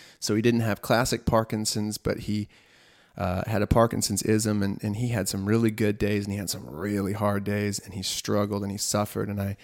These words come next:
you know, there were times where I wondered if I, if I had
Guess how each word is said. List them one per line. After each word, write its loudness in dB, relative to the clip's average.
you 6
know, 8
there 8
were 6
times 4
where 6
I 6
wondered 4
if 0
I, 4
if -6
I 0
had -2